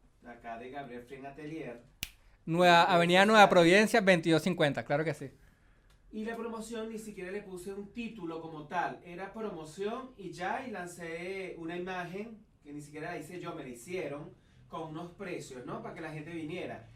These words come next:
Speaker 1: Que ni siquiera la promoción la iba a hacer yo, la iba a hacer una persona que iba a trabajar aquí en la peluquería.
Speaker 2: Ok, tú le ibas a prestar el espacio para la promoción.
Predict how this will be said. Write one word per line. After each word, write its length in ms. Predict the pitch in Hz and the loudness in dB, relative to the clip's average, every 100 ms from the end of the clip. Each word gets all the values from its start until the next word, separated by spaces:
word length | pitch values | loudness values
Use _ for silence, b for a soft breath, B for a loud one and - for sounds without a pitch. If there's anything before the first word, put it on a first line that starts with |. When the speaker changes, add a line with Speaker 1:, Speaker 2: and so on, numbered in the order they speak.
| b 208 | b -12
Speaker 1:
Que 80 | 185 | -10
ni 80 | 190 | -8
siquiera 260 | 208 202 | -8 -6
la 120 | 220 | -4
promoción 380 | 226 202 190 185 | -6 -8 -12 -12
la 60 | 196 | -10
iba 80 | 208 | -10
a 20 | |
hacer 220 | 208 214 | -10 -8
yo, 100 | 233 | -6
la 60 | 202 | -4
iba 80 | 175 | -6
a 40 | |
hacer 120 | 175 | -10
una 100 | 202 202 | -12 -12
persona 280 | 208 226 226 | -12 -12 -10
que 60 | |
iba 100 | 196 | -10
a 40 | 180 | -8
trabajar 320 | 190 175 170 | -8 -8 -6
aquí 200 | 165 170 | -8 -10
en 60 | 165 | -14
la 80 | 156 | -12
peluquería. 500 | 151 151 143 127 320 | -12 -12 -10 -6 -2
Speaker 2:
Ok, 80 | 180 | 0
tú 80 | 170 | 2
le 60 | 165 | 2
ibas 100 | 202 | 2
a 80 | 175 | 2
prestar 220 | 160 156 | 0 0
el 100 | 180 | 0
espacio 400 | 160 160 147 175 | 2 2 2 0
para 140 | 170 | -2
la 100 | 147 | -2
promoción. 400 | 143 131 120 117 | -4 -8 -10 -14